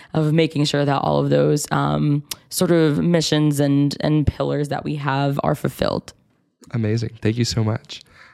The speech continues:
Speaker 2: Now, what happens if someone has already submitted their application to be a commuter? They've heard this podcast and now they want to become a residential student. Um, what are the deadlines involved? Who do they have to reach out to?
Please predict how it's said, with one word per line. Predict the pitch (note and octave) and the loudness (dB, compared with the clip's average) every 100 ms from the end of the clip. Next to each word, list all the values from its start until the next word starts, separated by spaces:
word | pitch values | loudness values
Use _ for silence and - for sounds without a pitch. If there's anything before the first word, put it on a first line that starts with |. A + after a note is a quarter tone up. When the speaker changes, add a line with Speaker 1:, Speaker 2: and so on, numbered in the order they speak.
| _ - | _ -4
Speaker 2:
Now, | C#3+ C3+ C3+ C3+ | 0 2 2 0
what | - F#3+ C4+ | 0 2 2
happens | G#3 G3+ G3+ G3 G3 F3+ - - | 2 2 0 -4 -4 -6 -8 -4
if | A#2 A2+ A2+ - _ _ _ | -2 -2 -4 -14 _ _ _
someone | - C3+ C3 | -4 0 2
has | A#2+ A2+ | 4 4
already | A#2+ B2+ | 4 4
submitted | A2+ A2 | 2 2
their | G#2+ | 4
application | G#2 G#2+ - G#2+ G2+ | 2 0 -2 -4 -2
to | G#2+ | -2
be | G#2+ | -2
a | |
commuter? | - A2 G#2 G#2+ - - - | -2 -2 0 -2 -4 -20 -4
They've | A2+ G#2 | -4 0
heard | G#2+ A2+ | -2 0
this | A2 | -4
podcast | - G#2 G2+ A2 G2+ - | -4 -6 -2 -2 -2 -2
and | G#2+ | -2
now | G2+ | 0
they | |
want | G2+ G2 G2 | 0 0 0
to | |
become | G2+ G2+ G2 | -2 -4 -2
a | |
residential | F#2+ F#2+ F#2+ G2 G#2+ | 0 0 -2 -4 -6
student. | - - G#2+ G2+ - - - _ | -2 -2 -2 -6 -12 -20 -20 _
Um, | A2 G#2 G2+ G2+ G3+ | 0 2 0 -2 -6
what | F3 B2 B2 | 0 2 2
are | G#2+ | 2
the | G2+ | 0
deadlines | - C#3 C#3 C3+ C3+ B2+ | 2 2 4 2 2 0
involved? | B2+ A#2 A#2 A#2 A#2+ - | -2 0 2 0 -4 -4
Who | B2 | -2
do | A2 | 0
they | G#2 | 0
have | G2+ - | 0 -2
to | - | -4
reach | G2+ - | -4 0
out | C#3 D3 C#3+ | 2 2 2
to? | C3 B2+ | 2 4